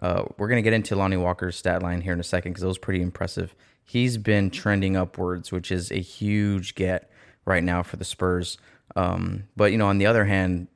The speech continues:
the Portland Trail Blazers had Damian Lillard and C J McCollum combined for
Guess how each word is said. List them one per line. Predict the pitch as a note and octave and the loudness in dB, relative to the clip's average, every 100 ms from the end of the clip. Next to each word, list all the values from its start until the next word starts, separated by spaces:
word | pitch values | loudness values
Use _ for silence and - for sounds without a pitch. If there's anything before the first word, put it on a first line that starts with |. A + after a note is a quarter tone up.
| - | -20
the | - - | -6 -2
Portland | A#2 A#2 A2 | 0 2 2
Trail | - G2+ | 2 2
Blazers | F#2 F#2 F2+ F2+ | 2 2 2 0
had | - F2+ F2+ G2+ G#2 - - | 0 2 0 -4 -12 -16 -2
Damian | G#2 G2 G2 F#2+ | 2 4 4 4
Lillard | F#2 F#2 F#2 F2 | 2 2 2 0
and | F2+ F2+ A2 - | -2 -6 -12 -16
C | - G#2 | -6 0
J | G2+ | 2
McCollum | G2 - G2 F#2+ F2+ F2 G#2 | 2 2 2 2 2 0 -6
combined | - G2 F2+ F#2 F#2+ | -2 0 2 2 2
for | - F#2 | 0 -2